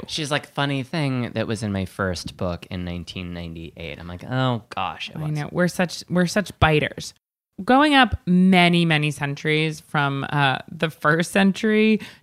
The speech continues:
Speaker 2: to the eighteenth century, uh, obviously people say that in Hamburg, Germany, they had the Hamburger steak, which we kind of know today as, like, the Salisbury steak. So, like, a ground beef
Speaker 1: Ah.
Speaker 2: steak,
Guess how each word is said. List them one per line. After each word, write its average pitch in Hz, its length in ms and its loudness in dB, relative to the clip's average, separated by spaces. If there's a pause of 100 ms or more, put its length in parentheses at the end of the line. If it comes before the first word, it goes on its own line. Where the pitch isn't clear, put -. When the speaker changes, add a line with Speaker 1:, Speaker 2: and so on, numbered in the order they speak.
Speaker 2:
to 165 580 4
the - 240 -6
eighteenth 247 420 0
century, 311 540 0 (320)
uh, 185 380 6 (200)
obviously 185 640 4
people 170 300 2
say 160 160 0
that 151 200 2
in 143 180 -2
Hamburg, 160 1040 6
Germany, 147 680 0 (200)
they 180 120 2
had 175 140 0
the 170 60 0
Hamburger 165 640 2
steak, - 340 -4
which 165 180 -2
we 185 180 0
kind 175 220 -2
of 160 60 -2
know 151 160 0
today 147 240 -6
as, 135 100 -8
like, - 140 -14
the 143 60 -10
Salisbury 135 500 -4
steak. - 260 -4
So, - 140 0
like, 156 160 2
a 160 80 0
ground 143 720 0 (520)
beef 165 340 4
Speaker 1:
Ah. 87 160 -12
Speaker 2:
steak, - 480 -6